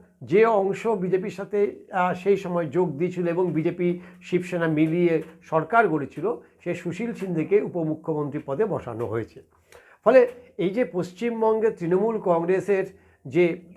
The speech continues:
অন্তর্দ্বন্দ্ব চলছে, সেই অন্তর্দ্বন্দ্ব কি শেষ পর্যন্ত গিয়ে মহারাষ্ট্রের মতো, আহ, পর্যায়ে চলে যেতে পারে? অর্থাৎ তৃণমূল কংগ্রেস কি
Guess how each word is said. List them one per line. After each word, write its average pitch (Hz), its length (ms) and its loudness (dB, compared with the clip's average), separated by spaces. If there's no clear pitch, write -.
অন্তর্দ্বন্দ্ব 160 840 2
চলছে, 151 400 -8
সেই 160 160 -8
অন্তর্দ্বন্দ্ব 139 720 -2
কি 185 260 -2
শেষ 180 260 -2
পর্যন্ত 220 520 2
গিয়ে 190 120 4
মহারাষ্ট্রের 185 640 -2
মতো, 180 420 -2
আহ, 151 380 0
পর্যায়ে 165 380 0
চলে 165 200 0
যেতে 165 180 0
পারে? 160 180 0
অর্থাৎ 156 280 -4
তৃণমূল 180 340 2
কংগ্রেস 160 360 0
কি 165 200 -2